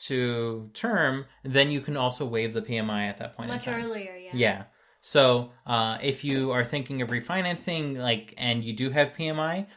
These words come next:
Speaker 1: try to find a point in time where you can actually take advantage of that, because that's a good way to save a few hundred dollars. And if you're smart about it, you can continue putting those few hundred dollars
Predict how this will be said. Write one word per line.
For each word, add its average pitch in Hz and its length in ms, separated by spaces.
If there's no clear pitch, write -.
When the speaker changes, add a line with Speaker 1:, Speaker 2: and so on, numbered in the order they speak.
Speaker 1:
try 151 440
to 160 240
find 139 560
a 127 80
point 135 260
in 127 140
time 123 340
where 113 140
you 107 180
can 113 200
actually 107 640
take - 200
advantage 113 480
of 98 140
that, 101 260
because 107 260
that's 107 220
a 113 40
good 107 200
way 110 160
to 104 100
save 101 540
a 127 80
few 120 180
hundred 107 220
dollars. 131 600
And 113 520
if 117 200
you're 120 80
smart 247 320
about 117 260
it, 120 120
you 135 120
can 127 160
continue 151 440
putting 185 320
those 127 180
few 131 140
hundred 120 200
dollars 110 640